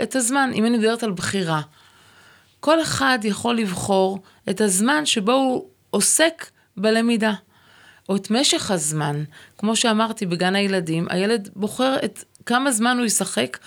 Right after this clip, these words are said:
או כמה זמן הוא ישהה במרחב מסוים. אין סיבה שבמערכת שלנו לא נאפשר גמישות בזמן. גם המורה יחליט איך הוא מחלק את הזמן שלו,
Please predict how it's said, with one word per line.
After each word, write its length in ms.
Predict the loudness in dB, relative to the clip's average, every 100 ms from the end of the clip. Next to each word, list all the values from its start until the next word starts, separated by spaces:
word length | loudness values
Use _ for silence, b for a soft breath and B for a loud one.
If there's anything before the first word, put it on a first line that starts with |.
| B B
או 100 | -2
כמה 280 | 0 2 2
זמן 260 | 2 2
הוא 120 | 4 2
ישהה 380 | 0 2 2 2 B B
במרחב 520 | 0 2 2 0 -4 -2
מסוים. 500 | -2 -2 -2 -2 -4 -8 B B -4
אין 160 | -2 0
סיבה 440 | 0 0 0 -2 -4
שבמערכת 680 | -4 0 2 2 0 -4 -4
שלנו 360 | 0 2 2 0 B B -2
לא 120 | 0
נאפשר 480 | 2 0 0 0 0
גמישות 640 | 0 0 0 0 -2 -6 b b _
בזמן. 600 | -6 -4 -2 -2 -2 -2 -6 B B B -10
גם 300 | 0 2 2 0
המורה 440 | 0 0 2 2 2 -2 _ _ -6
יחליט 640 | -4 -2 -2 0 -2 -4 -6
איך 140 | -4 -4
הוא 160 | -2
מחלק 420 | -2 -2 -2 -2 -4
את 120 | -4
הזמן 320 | -2 0 -2
שלו, 280 | -2 -2